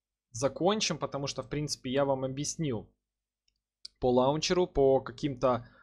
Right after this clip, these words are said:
новым фишечкам, которые можно применить абсолютно вот с вот этих биндов. Но, если честно, бинды для меня лично, они абсолютно не нужны.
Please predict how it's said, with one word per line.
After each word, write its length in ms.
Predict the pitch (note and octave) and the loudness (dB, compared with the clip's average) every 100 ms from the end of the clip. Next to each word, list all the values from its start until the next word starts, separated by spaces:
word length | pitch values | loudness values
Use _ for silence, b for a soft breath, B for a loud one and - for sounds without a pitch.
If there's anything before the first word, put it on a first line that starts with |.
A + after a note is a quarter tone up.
| B | B
новым 320 | C#3 C#3+ C3+ B2 | 0 0 0 -2
фишечкам, 680 | F#3 - F3+ - G3+ F#3+ - _ - | 0 0 -2 2 2 2 -10 _ -12
которые 320 | D3 F3+ F3 | -6 0 2
можно 300 | F3+ F3 D#3+ | 2 0 -2
применить 680 | - D#3 D#3+ E3+ F#3 G3+ F3 | -4 -2 0 2 2 2 -2
абсолютно 500 | C#3 - E3 D3+ D3 | -2 -2 -2 -2 -4
вот 180 | C#3+ - | -4 -6
с 40 | |
вот 120 | C#3 | -8
этих 260 | D#3 D3+ C3 | -6 -6 -6
биндов. 540 | C#3+ D3 E3 F#3 - | -6 2 6 6 4
Но, 380 | D3 D#3 D#3+ D3+ | -4 -2 0 0
если 220 | D3 - | -2 -4
честно, 320 | C#3+ D#3 - C3+ | -4 -4 -4 -6
бинды 340 | C#3 D3 D3+ | -6 -2 -2
для 180 | C3+ D3+ | -2 -2
меня 340 | D3+ D#3+ D#3+ | -2 0 0
лично, 640 | C#3 E3 C3+ - C3+ A#2+ b b b | 2 0 -2 -4 -4 -8 b b b
они 420 | C3+ D3+ D#3 C3 A#2+ | -2 0 0 -2 -8
абсолютно 520 | A#2 - E3 D#3 C#3 | -8 -2 -2 -2 -8
не 300 | C3 D#3 D#3+ | -2 0 2
нужны. 600 | E3+ D#3 E3 F#3 F#3+ | 0 0 0 0 -2